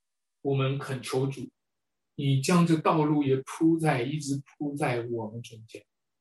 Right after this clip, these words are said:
就好像那些城市的高速公路一直铺到了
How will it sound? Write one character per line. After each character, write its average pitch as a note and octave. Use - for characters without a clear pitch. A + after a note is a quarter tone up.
就 A3+
好 F#3
像 F#3+
那 F#3+
些 F3+
城 F3
市 A3
的 F#3+
高 G#3
速 G3
公 F#3
路 D#3+
一 G#3
直 G3
铺 G#3+
到 G3+
了 D3+